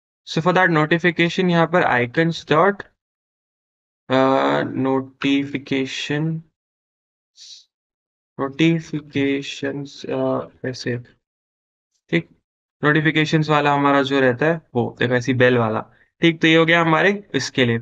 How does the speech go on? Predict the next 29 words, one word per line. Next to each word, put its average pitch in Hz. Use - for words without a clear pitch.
And 196
चार्ट्स 147
के 190
लिए 196
क्या 196
रहेगा, 156
चार्ट्स 139
के 180
लिए 180
मैं 180
यहाँ 170
पे 165
कर 165
देता 156
हूँ, 185
अ, 135
icon 165
dot, 147
icon 139
dot 147
message, -
ठीक, 175
icon 139
dot 151
message, 127
that 127
will 143
look 143
like 170